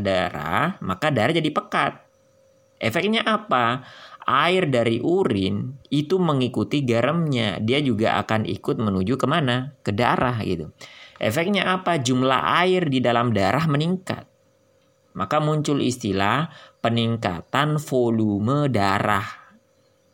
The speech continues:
Ya, jadi ketika airnya bertambah di pembuluh darah, maka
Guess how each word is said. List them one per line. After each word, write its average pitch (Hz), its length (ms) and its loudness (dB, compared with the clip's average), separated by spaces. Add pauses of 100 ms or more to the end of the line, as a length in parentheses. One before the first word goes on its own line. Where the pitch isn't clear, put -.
(140)
Ya, 165 400 -10
jadi 95 160 0
ketika 127 480 0
airnya 110 320 2
bertambah 113 720 0
di 104 80 0
pembuluh 101 400 0
darah, 90 400 0 (480)
maka 143 640 -2